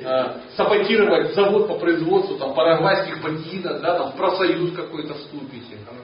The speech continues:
Да, а ну, вам надо, действительно. Вы будете это самое, воевать с врагами Парагвая, с Уругваем? Вступите в, в армию, в парагвайскую? Женитесь ли вы на парагвайской женщине для того, чтобы поднять, ну, э,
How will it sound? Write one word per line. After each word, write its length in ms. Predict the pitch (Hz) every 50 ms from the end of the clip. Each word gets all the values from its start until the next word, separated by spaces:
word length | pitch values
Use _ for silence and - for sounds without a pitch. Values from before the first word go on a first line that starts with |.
| - - -
Да, 280 | 220 247 254 247 208 214
а 40 |
ну, 140 | 214 190 170
вам 140 | - 165 165
надо, 360 | 190 196 196 196 196 - - 151
действительно. 540 | 147 - - - - 247 - 117 107 101 104 - - - - - -
Вы 140 | 165 180 185
будете 320 | 254 277 220 - - 147
это 180 | 139 127 131 135
самое, 320 | 135 139 131 - - -
воевать 480 | - 190 202 196 180 196 196 185 - -
с 40 | 147
врагами 440 | 165 165 165 180 190 185 185 180 180
Парагвая, 600 | 165 160 160 156 156 139 135 165 156 - - -
с 40 |
Уругваем? 720 | 175 165 185 185 - 151 143 143 139 135 - 135 - - - - - - - - - - - - - -
Вступите 400 | - 226 220 - 190 - - 151
в, 480 | 131 127 147 147 135 131 131 - -
в 60 | -
армию, 520 | 170 165 160 165 156 156 151 151 147 147 -
в 180 | - - - -
парагвайскую? 840 | 170 160 160 151 151 147 147 131 - 131 - - - - 117 110 110 104 196 175 - - 175 170 - 160 - - - - -
Женитесь 540 | - - 220 226 226 226 - - 160 147 151
ли 80 | 151
вы 100 | 156 160
на 140 | 160 160 160
парагвайской 640 | 160 156 156 156 - - 180 180 - - - 151 147
женщине 480 | - - 156 170 175 170 151 151 147 135
для 100 | 131 -
того, 140 | - 170 -
чтобы 460 | - 160 151 - 135 131 131 131 131
поднять, 520 | 135 147 151 151 160 147 - - - -
ну, 240 | - - 127 120 113 - - - - - -
э, 140 | 113 117 120